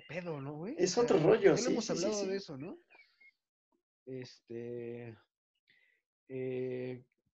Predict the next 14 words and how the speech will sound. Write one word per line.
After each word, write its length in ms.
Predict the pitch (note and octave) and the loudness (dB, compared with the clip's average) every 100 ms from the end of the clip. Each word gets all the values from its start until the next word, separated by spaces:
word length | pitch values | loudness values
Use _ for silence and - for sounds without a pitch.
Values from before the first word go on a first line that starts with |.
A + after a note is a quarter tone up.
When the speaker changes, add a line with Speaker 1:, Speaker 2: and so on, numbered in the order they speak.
| - _ | -20 _
Speaker 1:
sigamos 400 | - D#3+ D#3+ D#3 | -12 -4 -4 -4
con 140 | - C#3 | -8 -10
este 580 | C#3 C3 A2+ A2 G#2 _ | -8 -8 -8 -8 -12 _
historia 340 | G2+ - C3 A2+ | -18 -8 -6 -6
de 220 | G#2 G2 | -6 -8
Hugo 200 | A#2 A#2+ | -10 -10
Sánchez. 380 | C#3 C3+ F3+ - | -10 -12 -14 -14
Eh, 540 | A2+ A#2 A#2 A#2 B2 D#3 | -10 -6 -4 -2 -2 -2
Speaker 2:
Ujú. 200 | A#3+ - _ _ _ _ _ _ - | -4 -8 _ _ _ _ _ _ -10
Speaker 1:
es 120 | G3+ | -6
considerado 420 | B3 G3 F3+ A3 | -4 -2 0 0
el 40 | |
mejor 200 | G3 G#3+ | -2 -4
futbolista 540 | A3+ F3+ D#3+ F#3+ A#3 | -6 -4 -6 -4 -6